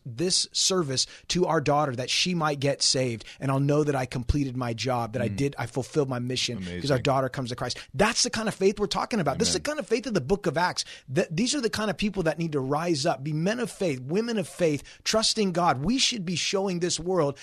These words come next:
Speaker 1: that there is a real God, Josh.
Speaker 2: Amen.
Speaker 1: We, we, we shouldn't be in fear cowering.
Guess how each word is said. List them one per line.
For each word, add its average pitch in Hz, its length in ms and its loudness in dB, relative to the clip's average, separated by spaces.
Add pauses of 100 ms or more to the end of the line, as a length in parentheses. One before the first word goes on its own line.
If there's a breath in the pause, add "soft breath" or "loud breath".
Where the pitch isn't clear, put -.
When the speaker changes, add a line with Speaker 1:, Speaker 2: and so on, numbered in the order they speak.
Speaker 1:
that 147 160 0
there - 140 2
is 175 220 2
a 160 60 -2
real 143 280 2
God, 123 320 -4
Josh. 107 300 -4
Speaker 2:
Amen. 107 180 -2
Speaker 1:
We, 165 100 0
we, 170 180 0
we 185 160 0
shouldn't 170 380 0
be 131 240 -2 (240 loud breath)
in 139 160 -2
fear 127 380 0
cowering. 123 500 -2